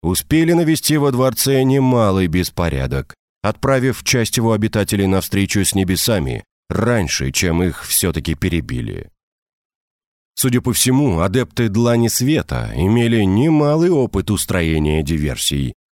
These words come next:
поскольку практически в тот же момент было произведено нападение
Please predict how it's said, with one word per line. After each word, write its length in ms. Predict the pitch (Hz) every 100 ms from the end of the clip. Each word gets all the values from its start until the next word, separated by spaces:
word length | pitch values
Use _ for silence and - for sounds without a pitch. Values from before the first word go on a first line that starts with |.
| _
поскольку 460 | 135 - 170 151 160
практически 680 | 165 165 - 143 147 -
в 60 | 147
тот 180 | 156 135
же 140 | 131
момент 420 | 131 147 165 85
было 300 | 78 90 95
произведено 600 | 90 101 92 92 95 101 95
нападение 720 | 92 95 98 104 104 104